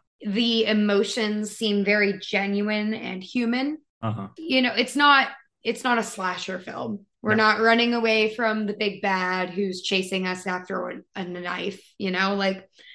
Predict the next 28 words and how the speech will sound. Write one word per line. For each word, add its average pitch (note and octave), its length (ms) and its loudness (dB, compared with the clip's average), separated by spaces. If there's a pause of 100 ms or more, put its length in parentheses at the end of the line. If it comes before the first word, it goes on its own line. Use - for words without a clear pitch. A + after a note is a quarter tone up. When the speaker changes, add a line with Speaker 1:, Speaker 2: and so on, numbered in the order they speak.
(260)
Speaker 1:
we're A#3 180 6
running A#3 320 6
away G3+ 280 4
from F#3+ 520 -4 (680)
our G3+ 420 2 (300)
shadow F#3 500 -2
selves, - 640 -10 (260)
Speaker 2:
Mm-hmm. A#2+ 360 -2
Speaker 1:
which A#3+ 340 2
is B3 400 0 (380)
the B3+ 160 2
scariest G#3+ 840 0
thing F#3+ 420 -8 (400)
Speaker 2:
Yeah. G#3+ 140 0
Speaker 1:
because G3+ 440 2
we G3+ 300 2
can C4 180 2
escape C#4+ 580 2 (300)
a G#3+ 140 4
predator F#3+ 720 0
or F#3+ 420 0
a F#3+ 180 -4
person F#3+ 440 -2
that F3+ 220 -4
wants F#3 480 -12
to F#3 420 -6 (640)
harm F#3+ 420 2
us, - 500 -8